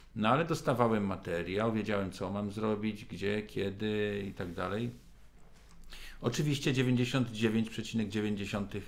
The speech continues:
procenta tego materiału, który przywoziłem, y, to były zdjęcia Martyny w różnych pozach i w różnych sytuacjach i w różnych konfiguracjach z różnymi osobami.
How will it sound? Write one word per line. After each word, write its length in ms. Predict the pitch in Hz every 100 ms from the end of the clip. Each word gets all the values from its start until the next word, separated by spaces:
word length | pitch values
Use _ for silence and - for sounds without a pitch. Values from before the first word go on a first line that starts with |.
| -
procenta 440 | - 92 101 98 98
tego 220 | 98 101
materiału, 520 | 95 - 95 92 85
który 220 | - 101
przywoziłem, 720 | 98 101 98 90 90 92 101 117 - - - - - - -
y, 240 | - 110 117
to 140 | 127
były 180 | 120 127
zdjęcia 340 | 117 127 131
Martyny 540 | 127 123 127 101 90 92
w 40 |
różnych 340 | 101 101 107 98
pozach 380 | - 98 101 98
i 20 |
w 60 | 98
różnych 300 | 98 104 98
sytuacjach 580 | 98 98 95 98 107
i 60 | 95
w 60 | 98
różnych 320 | 95 95 95
konfiguracjach 720 | 104 - 104 95 98 98 98
z 40 |
różnymi 360 | 95 92 101 95
osobami. 680 | 92 90 87 82 95 131